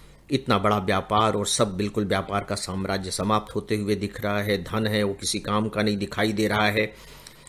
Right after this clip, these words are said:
ये सब क्यों हुआ, कैसे हुआ, इस पर विचार कीजिए।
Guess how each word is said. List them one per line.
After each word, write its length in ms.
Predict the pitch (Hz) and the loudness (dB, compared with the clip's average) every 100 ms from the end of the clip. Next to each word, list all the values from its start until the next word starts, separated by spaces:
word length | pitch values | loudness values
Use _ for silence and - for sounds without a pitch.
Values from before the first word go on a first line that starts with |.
| - - | 0 6
ये 80 | |
सब 240 | 196 - - | 8 8 6
क्यों 260 | 214 214 | 8 8
हुआ, 300 | 127 - - - - - - - - - - - | 6 -2 -10 -14 -20 -20 -20 -20 -20 -20 -20 0
कैसे 320 | - 175 - | 4 6 4
हुआ, 380 | 107 - - - - - - - - - - - | 2 -6 -12 -12 -14 -20 -20 -20 -20 -20 -12 -4
इस 80 | 131 | -2
पर 160 | 117 | -2
विचार 340 | 95 87 71 76 | -4 -4 -8 -8
कीजिए। 320 | - 60 - | -12 -12 -12